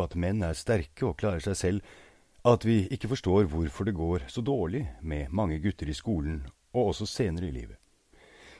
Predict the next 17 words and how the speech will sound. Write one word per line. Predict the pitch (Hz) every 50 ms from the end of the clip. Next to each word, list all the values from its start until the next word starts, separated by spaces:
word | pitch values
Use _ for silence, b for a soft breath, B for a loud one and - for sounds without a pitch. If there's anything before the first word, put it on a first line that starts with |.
| B 151
Likestilling | 160 147 - 151 - - 160 165 160 123 85 69 62 -
har | 71 69 69
vært | 69 67 -
viktig | 67 87 98 - - - 101 104 82 69
i | 69 69
nordisk | 80 87 80 71 73 - - - -
samfunnsdebatt | - - - 113 95 - 95 101 90 - 101 85 104 104 101 -
siden | - - - 78 64 71 71 69
nitten | 80 80 - 85 80
syttitallet. | - - - - - 90 - - 62 62 62 - - _ _ _ _ _ _ _ _ _ _ -
Kvinners | 143 151 139 135 139 - - 110
likerett | 147 135 95 - - 101 113 147 - - - - -
til | 80 73 69 76 76
utdanning | 67 - 90 90 87 90 92 101
og | 104 101
arbeid | 92 85 110 120 113 87
har, | 78 80 90 110 123 B